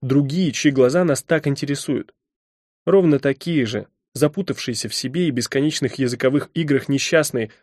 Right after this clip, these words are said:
прошу прощения, придурки, не понимающие, что каждый из них сам по себе — лишь случайность.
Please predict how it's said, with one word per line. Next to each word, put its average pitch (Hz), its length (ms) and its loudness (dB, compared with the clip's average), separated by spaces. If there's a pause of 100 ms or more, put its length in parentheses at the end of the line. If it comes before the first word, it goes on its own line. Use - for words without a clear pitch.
прошу 143 260 0
прощения, 127 400 0
придурки, 151 680 0 (400)
не 170 120 2
понимающие, 147 600 2
что 143 200 -2
каждый 120 400 2
из 110 120 -4
них 127 200 -2
сам 127 240 0
по 120 80 -8
себе — 160 400 -2 (640)
лишь 131 260 -2
случайность. 113 760 -2